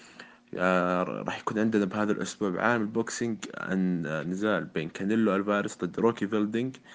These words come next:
على ألقاب أحزمة ال دبليو بي اي السوبر، آه، وال دبليو بي اي العادي، وال دبليو بي سي والرينج، آه، واللينل للوزن المتوسط. وفي نفس العرض،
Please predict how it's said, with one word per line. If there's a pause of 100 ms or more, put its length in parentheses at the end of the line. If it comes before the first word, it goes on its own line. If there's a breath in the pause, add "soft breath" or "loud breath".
(200 soft breath)
على
ألقاب
أحزمة
ال
دبليو
بي
اي
السوبر،
آه،
وال
دبليو
بي
اي
العادي، (400 soft breath)
وال
دبليو
بي
سي
والرينج،
آه،
واللينل
للوزن
المتوسط. (520 soft breath)
وفي
نفس
العرض،